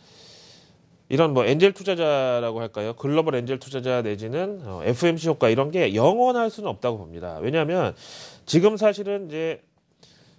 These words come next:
글로벌 유동성 측면에서는 연준이 아직까지 완전히 빗장을 걸어 잠그지는 않았단 말이에요. 하지만 더 풀지는 않고 있는 상황인데 이게 이제 지난 금융위기 때, 어, 시장이 완전히 신생아 상태로 전혀 자생력이 없다 보니까는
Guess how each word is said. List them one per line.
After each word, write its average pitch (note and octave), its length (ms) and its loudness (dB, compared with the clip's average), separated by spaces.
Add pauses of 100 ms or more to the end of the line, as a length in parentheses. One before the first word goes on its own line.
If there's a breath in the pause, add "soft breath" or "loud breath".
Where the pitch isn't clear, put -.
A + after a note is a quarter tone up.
(120)
글로벌 F#3+ 480 4
유동성 E3+ 640 -2
측면에서는 E3+ 480 -4
연준이 C#3 320 -2
아직까지 D3 500 0
완전히 G3 540 0
빗장을 F3+ 400 -4
걸어 D#3 220 0
잠그지는 F#3 520 -4
않았단 B2+ 320 -2
말이에요. G2 300 -6
하지만 D#3 300 -6
더 - 100 -4
풀지는 G3 460 2
않고 F3 300 0
있는 D3+ 140 0
상황인데 B2+ 640 0 (380 loud breath)
이게 D3 180 4
이제 D#3+ 160 0
지난 D3+ 260 0
금융위기 C#3 520 -2
때, F#2 440 -4 (400 loud breath)
어, G#2 120 -4
시장이 G3+ 320 2
완전히 D#3+ 480 0
신생아 B3 560 0
상태로 F#3 440 -2
전혀 G#3+ 320 2
자생력이 F3 520 -4
없다 C#3+ 220 -4
보니까는 C#3 520 -4